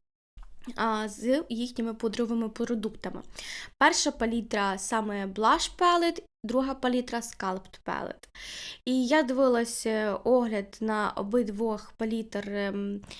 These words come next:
в Morgan. І що я вам хочу сказати, е, ця покупка проходить повз мене, тому що в двох палітрах повторюються Dim Light і Diffuse Light, пудри, ам, закріплюючі фінішні.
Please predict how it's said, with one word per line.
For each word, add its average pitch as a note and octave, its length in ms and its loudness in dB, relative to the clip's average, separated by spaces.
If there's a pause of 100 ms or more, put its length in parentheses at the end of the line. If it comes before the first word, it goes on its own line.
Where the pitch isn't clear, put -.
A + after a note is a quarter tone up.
(320)
в G#3 140 0
Morgan. A#3+ 800 4
І B3 100 -4
що - 140 -2
я C#4 120 2
вам B3 100 -2
хочу A#3+ 220 -6
сказати, D4+ 720 0 (500)
е, A#3+ 420 2
ця D#4 260 2
покупка B3+ 640 -2
проходить A#3 680 -2
повз G#3 340 -4
мене, F4+ 440 2
тому B3 320 2
що - 400 -8
в A3 80 -12
двох C#4+ 360 -2
палітрах A3+ 540 -2 (100)
повторюються A3 1120 -4
Dim A3+ 480 0
Light F#3+ 500 -4
і G#3+ 280 -4 (140)
Diffuse A3 640 -4 (100)
Light, G3+ 440 0 (120)
пудри, G#3 460 -4 (160)
ам, A#3 300 -2
закріплюючі C4 680 -4
фінішні. C#4 580 -2